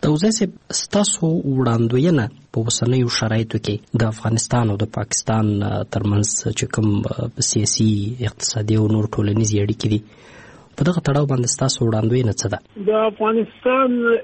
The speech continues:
Speaker 2: اقتصاد خو، آه، منطقه محور دی. یعنی افغانستان یو، آه، پل دی د اتصال، آه، د، آه، آسیا میانه او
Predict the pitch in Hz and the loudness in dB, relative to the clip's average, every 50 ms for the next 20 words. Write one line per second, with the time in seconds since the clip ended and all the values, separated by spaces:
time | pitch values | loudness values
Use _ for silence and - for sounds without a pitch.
0 | - - 175 - - - - 180 160 - - 214 226 226 220 - - - 233 - | 0 -2 -2 -4 -4 -6 -6 -6 -4 -2 0 0 2 2 0 -2 -6 -16 -8 -2
1 | 185 175 170 165 - - 180 175 170 170 160 - - - 151 143 139 135 131 135 | 0 0 0 0 0 2 4 4 4 4 2 0 -4 -4 -2 0 2 2 2 2
2 | 135 139 151 160 160 156 151 - 170 156 - 165 160 160 160 156 143 156 156 170 | 2 0 0 2 2 2 2 0 -2 -2 0 -2 0 2 2 2 2 2 2 2
3 | 175 175 165 147 135 127 117 107 - _ _ - - - - - - - - - | 2 0 0 -2 -2 -2 -4 -4 -6 _ _ -20 -20 -20 -20 -20 -20 -12 -8 -6
4 | 135 131 143 139 139 139 135 135 143 139 139 139 139 - - 170 160 160 156 156 | -4 0 2 2 2 2 0 0 -2 0 -2 -2 -4 -4 -2 0 0 2 2 2
5 | 156 151 147 143 151 139 123 - - - - - 156 143 135 127 123 - - - | 4 4 4 4 2 2 0 -2 -8 -12 -4 -2 0 0 0 0 -4 -6 -2 -2
6 | 175 185 180 175 165 165 156 147 139 143 135 135 - - 135 123 - - 170 160 | 0 0 0 0 0 2 2 2 2 2 2 2 0 -2 -4 -4 -2 -2 0 0
7 | 143 120 113 104 - - - _ - - - - - - - - 143 131 123 120 | 0 0 -2 -4 -10 -20 -20 _ -20 -20 -20 -20 -20 -16 -10 -8 -6 -6 -4 -4
8 | 120 120 120 123 123 120 117 123 131 131 127 123 123 120 - - - 139 135 127 | -2 0 0 0 -2 -2 -2 -2 0 2 2 2 0 -2 -4 -8 -8 -8 -6 -4
9 | 127 127 - - - 139 127 - - - 139 127 120 120 123 123 127 123 127 131 | -2 -2 -4 -4 -4 -4 -6 -4 -2 0 2 2 2 0 0 -2 -2 -2 -2 0
10 | 131 139 139 135 127 123 123 | 2 2 4 4 2 2 0